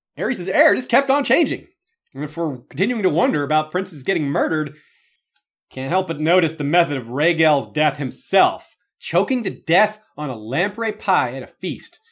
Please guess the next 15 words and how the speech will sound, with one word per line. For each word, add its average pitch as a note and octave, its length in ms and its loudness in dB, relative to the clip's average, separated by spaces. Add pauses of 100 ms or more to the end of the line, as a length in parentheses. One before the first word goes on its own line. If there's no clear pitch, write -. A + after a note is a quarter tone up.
(540)
That D#3 300 0
just - 360 -6
sends E3+ 280 0
up D#3+ 120 2
alarm F3+ 300 0
bells, B2+ 240 0
doesn't E3 300 0
it? A3 120 -4
I D#3+ 60 -6
mean, C#3+ 280 -2
we D3 120 -2
all D#3+ 160 0
know D#3+ 240 0
pie, C#3+ 460 0
feast, C#3 580 -6